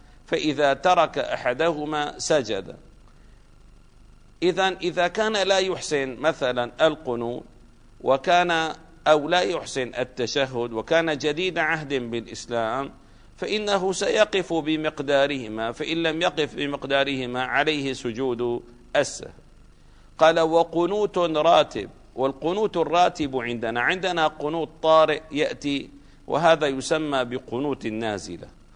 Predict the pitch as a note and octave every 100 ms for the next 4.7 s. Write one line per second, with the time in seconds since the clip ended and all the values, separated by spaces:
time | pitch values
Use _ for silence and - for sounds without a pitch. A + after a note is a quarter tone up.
0 | - - - - - F#3 F#3+ E3+ D#3+ -
1 | E3+ G3 F#3 D3+ C3+ D#3 D#3 D#3+ D3+ C#3+
2 | C3+ - - - E3+ E3 C#3 C3 D3+ E3+
3 | C#3+ B2+ F3 F3 - - C#3 D#3 F3+ F3+
4 | F3 E3 B2+ D3+ C#3+ D3+ D#3